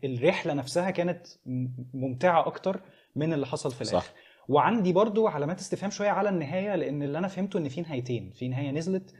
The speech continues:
Speaker 1: في نهايه تانية كانت متصوره ما نزلتش.
Speaker 2: مالناش دعوه باللي ما نزلش.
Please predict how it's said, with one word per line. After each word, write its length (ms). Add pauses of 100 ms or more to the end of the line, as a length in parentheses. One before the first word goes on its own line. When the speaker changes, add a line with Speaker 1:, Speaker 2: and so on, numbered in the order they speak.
(140)
Speaker 1:
في 120
نهايه 140
تانية 180
كانت 160
متصوره 360
ما 100
نزلتش. 440
Speaker 2:
مالناش 200
دعوه 120
باللي 160
ما 60
نزلش. 340